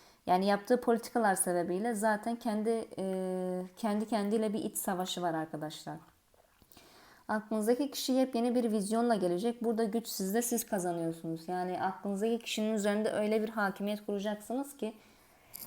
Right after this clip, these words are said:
e, aklınızdaki kişi de zaten belli başlı farkındalıklara ulaştığı için yepyeni bir vizyonla size yaklaşacak. Hakikatler,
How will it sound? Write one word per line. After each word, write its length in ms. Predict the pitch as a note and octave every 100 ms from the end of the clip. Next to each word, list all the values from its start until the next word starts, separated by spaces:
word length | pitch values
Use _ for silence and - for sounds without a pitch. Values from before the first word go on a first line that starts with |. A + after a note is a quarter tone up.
| - -
e, 600 | G3 G3+ G3 F#3+ F#3+ F#3+
aklınızdaki 600 | - G3 G#3 G3 G#3+ B3+
kişi 180 | - -
de 100 | A#3
zaten 440 | G3+ G#3+ G#3+ G#3 G3
belli 240 | G#3 A3
başlı 280 | G#3+ G#3+ G#3
farkındalıklara 840 | G#3+ F#3+ F#3+ F#3 F#3 F#3 G3+ G#3+
ulaştığı 460 | F#3+ F#3+ - - C4+
için 260 | C4 A3
yepyeni 440 | A3+ A#3 G#3 G#3+ G#3+
bir 140 | G#3+
vizyonla 440 | G3+ F3+ G#3 G#3+
size 220 | G#3 D#3+ E3+
yaklaşacak. 600 | D#3+ E3 D#3+ D#3+ F#3+ B3 - - - - - -
Hakikatler, 1040 | G3 A3+ G#3+ A3 G#3+ A#3+ A#3+ A#3 A#3